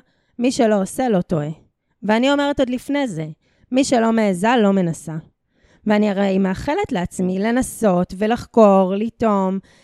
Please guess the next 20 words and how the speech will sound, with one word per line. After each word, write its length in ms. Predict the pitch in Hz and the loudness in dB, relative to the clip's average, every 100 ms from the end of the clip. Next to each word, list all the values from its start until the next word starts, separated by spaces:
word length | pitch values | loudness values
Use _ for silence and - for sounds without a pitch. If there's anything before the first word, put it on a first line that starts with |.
| - | -10
לבדוק, 460 | 247 220 226 220 226 | -8 2 4 4 2
להסתקרן, 680 | 214 - 220 - 247 247 214 | -4 -6 -10 -6 -2 -2 -2
ללמוד, 460 | 196 220 262 247 | -2 0 2 0
להתפתח, 580 | 202 - 208 - 285 233 | -2 -4 -6 -2 -2 -2
להשתדרג. 680 | 208 - 190 196 240 233 185 _ _ _ _ - | -6 -6 -6 -4 -4 -4 -8 _ _ _ _ -8
ובשביל 400 | 196 202 202 196 | -4 -4 -2 -4
זה 200 | 190 277 320 214 | 0 -2 -2 -6
אני 160 | 196 - | -8 -8
קודם 440 | - 294 339 262 240 | -4 -2 0 -2 -2
כל 220 | 277 302 | 0 -2
צריכה 380 | - 208 - 240 | -4 -8 -6 -4
להעז. 540 | 240 226 254 202 151 160 _ _ _ - | -4 -4 -4 -4 -8 -18 _ _ _ -6
אז 160 | 233 | -2
העזתי. 580 | 277 302 262 - - 233 - _ _ _ _ - | 0 -2 -4 -10 -10 -8 -10 _ _ _ _ -4
מה 160 | 233 | 0
דעתכן? 500 | 247 233 - 196 196 | 0 -2 -4 -4 -2
איך 140 | 202 240 | -2 -2
יצא? 340 | 226 - 196 196 _ _ 233 | -4 -4 -4 -6 _ _ 0
בעצם 280 | 285 320 | 2 2
עזבו. 420 | 254 185 190 190 | 0 -2 -4 -6